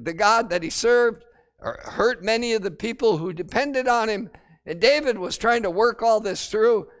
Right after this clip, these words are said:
And in Psalm fifty-one, he shares his thoughts with us, but he comes, uh, to this understanding, this insight about his own behavior. And here's what he says. He says, "God,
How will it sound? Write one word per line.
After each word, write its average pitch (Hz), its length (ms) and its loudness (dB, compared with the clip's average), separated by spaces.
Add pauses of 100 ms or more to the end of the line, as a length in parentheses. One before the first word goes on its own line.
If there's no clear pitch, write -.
(180)
And 156 100 -8
in 170 80 -6
Psalm 214 400 0
fifty-one, 196 540 -4
he 196 100 -4
shares 247 560 0 (240)
his 165 260 -4
thoughts 208 520 0
with 190 340 -4
us, 226 320 0 (300)
but 185 180 0
he 233 80 -2
comes, 247 520 0 (300)
uh, 147 140 -8
to 208 160 -2
this 233 300 -2
understanding, 240 840 0
this 214 220 0
insight 269 640 2 (460)
about 214 280 2
his 175 220 -4
own 208 240 -2
behavior. 180 600 -4
And 131 100 -12
here's 202 280 -6
what 170 120 -8
he 135 60 -10
says. - 520 0 (500)
He 220 140 -2
says, 190 220 0
"God, 240 360 2